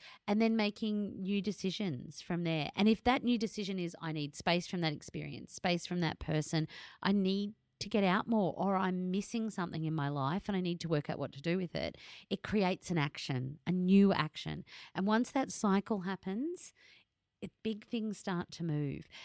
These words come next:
The most important thing with emotions, though, is that they do get stuck in this beautiful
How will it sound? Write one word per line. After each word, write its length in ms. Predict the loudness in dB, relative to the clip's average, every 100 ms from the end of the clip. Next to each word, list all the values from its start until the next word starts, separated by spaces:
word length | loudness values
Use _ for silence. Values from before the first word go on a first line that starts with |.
| -18 -20 _ _
The 60 | 2
most 260 | 6 6 4
important 500 | -2 4 6 6 4
thing 180 | 0 0
with 200 | 0 0
emotions, 560 | 0 0 0 -2 -2
though, 400 | 0 0 2 0 -2 0
is 160 | 0 2
that 140 | -2 _ -4
they 160 | -2 -2
do 340 | 4 8 8
get 240 | 6 0
stuck 380 | -2 -2 -2 0
in 120 | 2
this 280 | 2 0 -4 -4
beautiful 580 | 0 0 -2 -6 -6